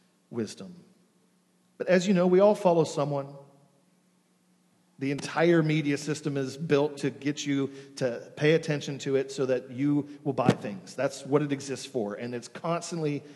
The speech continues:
there to get your attention and your loyalty and ultimately your money. We're always being invited to follow, to listen to a voice. And Jesus comes and says, "No, no, no,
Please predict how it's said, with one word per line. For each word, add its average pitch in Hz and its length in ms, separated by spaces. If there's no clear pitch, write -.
there 127 540
to 156 80
get 147 280
your 151 100
attention 123 640
and 131 140
your 131 100
loyalty 113 600
and 120 160
ultimately 113 720
your 120 140
money. 90 320
We're 135 220
always 156 380
being 131 180
invited 117 460
to 117 60
follow, 110 580
to 135 100
listen 135 400
to 135 140
a 120 40
voice. 107 680
And 123 120
Jesus 165 320
comes 135 240
and 131 80
says, 135 240
"No, 143 140
no, 135 80
no, 117 280